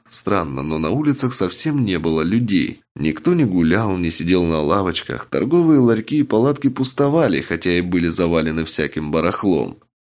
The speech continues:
"Да ну, бросьте, мы же в России живём. У нас так не бывает, чтобы все товары лежали без присмотра. Подходи, бери, что хочешь. Может быть, просто случилось нечто важное, и все люди убежали с променада и пляжа? Нашествие зомби или ужасный вирус?"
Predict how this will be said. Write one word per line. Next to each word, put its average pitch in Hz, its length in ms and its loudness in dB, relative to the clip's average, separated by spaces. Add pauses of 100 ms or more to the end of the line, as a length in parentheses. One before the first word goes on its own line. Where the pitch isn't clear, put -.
(280)
"Да 160 180 4
ну, 151 220 6
бросьте, 110 540 4
мы 117 200 2
же 127 140 4
в 127 80 4
России 127 440 4
живём. 95 460 2
У 139 120 2
нас 175 200 2
так 165 220 -2
не 170 100 2
бывает, 170 440 4
чтобы 98 300 0
все 107 180 0
товары 101 400 4
лежали 95 420 2
без 85 220 0
присмотра. 117 680 0
Подходи, 131 520 0
бери, 131 280 4
что 143 260 0
хочешь. 147 540 2 (100)
Может 95 380 0
быть, 92 240 0
просто 101 320 2
случилось 101 560 2
нечто 92 400 0
важное, 104 440 2
и 85 40 0
все 92 220 0
люди 92 240 4
убежали 90 500 2
с 85 80 0
променада 90 560 0
и 87 80 2
пляжа? 110 640 -4
Нашествие 87 600 0
зомби 101 420 2
или 85 240 2
ужасный 82 560 0
вирус?" 104 560 0